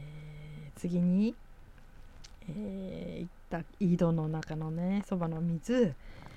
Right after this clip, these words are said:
うん、溢れてるって言ってる人がいてね、みんな大体知ってたから、もうその時にはね、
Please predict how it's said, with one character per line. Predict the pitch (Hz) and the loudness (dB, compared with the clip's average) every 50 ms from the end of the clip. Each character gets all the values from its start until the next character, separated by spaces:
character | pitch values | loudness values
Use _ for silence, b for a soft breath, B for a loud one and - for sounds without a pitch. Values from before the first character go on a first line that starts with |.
| B B B B B B - | B B B B B B 2
う | - | 4
ん、 | 170 170 165 160 - | 4 6 4 2 0
溢 | 156 151 156 160 151 - - 254 277 | -4 0 0 0 0 4 4 4 4
れ | 277 285 | 4 2
て | - - - | 6 6 6
る | - | 6
っ | - | 6
て | - - - - | 0 -6 -4 -2
言 | - 185 | -2 -2
っ | - - | 4 4
て | 220 | 4
る | 196 196 | 4 4
人 | - - - | 2 -2 -2
が | 208 - - | -2 0 0
い | - 196 | 0 -2
て | - - 220 | -2 -4 -2
ね、 | 190 196 185 226 208 | -2 -2 -2 0 2
み | 220 226 247 | 4 4 4
ん | 247 254 | 6 6
な | 262 262 | 6 6
大 | 226 240 247 247 | 8 8 6 8
体 | 247 254 254 | 8 6 4
知 | 254 - - | 4 2 -4
っ | |
て | - - 277 285 | 2 4 4 4
た | - - | 4 2
か | 220 - 170 | 0 2 2
ら、 | 170 175 185 180 - B B B B B B B B 277 233 - | 4 6 6 6 4 B B B B B B B B -6 -2 0
も | 190 185 | 0 4
う | |
そ | - - | 6 6
の | 185 175 | 6 6
時 | 180 190 185 - 180 | 6 4 4 4 2
に | 170 160 | 2 2
は | 160 160 | 2 0
ね、 | 170 190 254 | 0 -2 -4